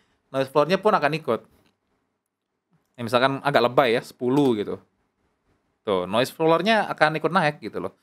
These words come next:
Walaupun masih hitungannya lebih rendah daripada suara aslinya sih, ya. Tapi seperti yang gue jelasin kemarin, kalau misalkan kita ingin ngegedein suara tanpa gedein noise floor-nya,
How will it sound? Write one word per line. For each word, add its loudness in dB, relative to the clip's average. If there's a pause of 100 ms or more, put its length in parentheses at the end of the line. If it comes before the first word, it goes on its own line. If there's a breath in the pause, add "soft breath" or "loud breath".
(120)
Walaupun 2
masih 2
hitungannya 2
lebih 2
rendah 2
daripada 2
suara 2
aslinya 0
sih, -4 (240)
ya. 2 (640 loud breath)
Tapi 2
seperti 2
yang 0
gue 4
jelasin 2
kemarin, 2
kalau 2
misalkan 2
kita 0
ingin 2
ngegedein 2
suara 2 (320 soft breath)
tanpa 2 (400)
gedein 2
noise 2
floor-nya, 0